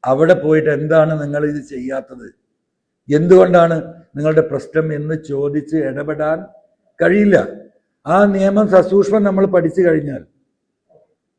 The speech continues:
ഒരു മെഡിക്കൽ ഓഫീസറുടെ ഉദ്യോഗസ്ഥന്റെ കണ്ണിലേക്ക് രൂക്ഷമായി നോക്കിയാൽ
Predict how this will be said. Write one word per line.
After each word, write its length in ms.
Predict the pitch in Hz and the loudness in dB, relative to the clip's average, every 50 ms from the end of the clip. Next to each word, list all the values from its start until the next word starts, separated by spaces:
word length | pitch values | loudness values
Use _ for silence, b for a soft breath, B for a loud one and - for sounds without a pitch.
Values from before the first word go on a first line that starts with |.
| _ _ - | _ _ 0
ഒരു 200 | 139 170 190 208 202 196 - - - - - 143 | 4 6 8 8 6 6 2 -4 -8 -10 -4 0
മെഡിക്കൽ 500 | 156 165 160 170 180 175 - 208 208 208 | 0 2 4 4 2 4 4 4 6 8
ഓഫീസറുടെ 760 | 196 185 180 170 180 190 196 175 - 196 190 185 185 170 135 | 8 8 6 6 4 2 0 0 0 0 2 4 4 4 2
ഉദ്യോഗസ്ഥന്റെ 760 | - 156 147 143 160 170 175 175 180 170 - 180 180 180 185 | 2 -4 -4 0 2 2 4 4 2 0 -2 -6 -8 -6 -6
കണ്ണിലേക്ക് 720 | 175 - 165 156 160 165 170 165 175 175 160 _ - 143 107 - _ _ _ _ _ _ _ _ _ _ _ _ _ _ 113 110 131 | -6 -4 -6 -6 -6 -8 -8 -6 -4 -4 -6 _ -10 -14 -14 -14 _ _ _ _ _ _ _ _ _ _ _ _ _ _ -10 -2 0
രൂക്ഷമായി 680 | 165 180 196 214 202 - - 214 208 202 196 196 202 202 | 2 2 2 2 2 4 4 4 4 4 2 2 2 2
നോക്കിയാൽ 600 | 202 185 175 175 180 175 - 180 196 190 196 190 | 2 2 2 0 0 -2 -2 0 2 2 2 2